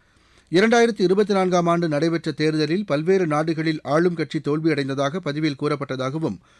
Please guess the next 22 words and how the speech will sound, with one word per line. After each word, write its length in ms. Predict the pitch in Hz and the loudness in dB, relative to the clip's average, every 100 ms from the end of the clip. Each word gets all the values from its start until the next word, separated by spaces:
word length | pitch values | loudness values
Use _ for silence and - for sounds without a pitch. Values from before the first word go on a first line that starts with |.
| _ - | _ 0
ஆனால் 300 | 165 214 240 | 4 4 4
அது 180 | 202 190 | 4 2
இந்தியாவுக்கு 520 | 190 220 220 208 196 | 0 2 4 2 0
பொருந்தாது 480 | 170 170 208 190 170 | 0 0 2 2 2
என்றும் 300 | 147 143 113 | -2 -4 -6
அவர் 300 | 123 151 123 | -2 -2 0
தெரிவித்துள்ளார். 640 | 143 131 127 139 147 120 - _ _ _ _ | -2 -4 -4 0 2 0 -2 _ _ _ _
மெட்டா 320 | 131 170 214 208 | -2 2 4 4
நிறுவனத்திற்கு 640 | 180 175 170 170 156 160 | 4 2 0 -2 -6 -4
இந்தியா 320 | 147 156 160 | -2 0 0
முக்கியத்துவம் 540 | 139 131 170 165 160 147 | 0 -2 -2 -2 -2 -2
வாய்ந்த 320 | 151 156 151 | -2 0 -2
நாடாக 400 | 131 139 151 139 | -2 0 -2 -2
திகழ்வதாகவும் 840 | 135 156 170 147 147 185 185 101 | -4 -2 0 0 0 0 -2 -2
அவர் 280 | - 151 214 | -2 0 2
அதில் 260 | 180 135 117 | 2 -2 -4
குறிப்பிட்டுள்ளார். 680 | 151 127 117 123 135 123 - _ _ _ _ _ _ - | -4 -4 -6 -4 0 0 0 _ _ _ _ _ _ -4
மெட்டா 280 | 151 180 165 | 2 4 4
நிறுவனத்தின் 560 | 151 151 156 151 151 | 4 0 -2 -2 -4
பதிவு 300 | 143 143 147 | -4 -4 -4
தவறு 400 | 139 147 170 156 | -2 0 2 0
என்று 260 | 135 139 | -2 -2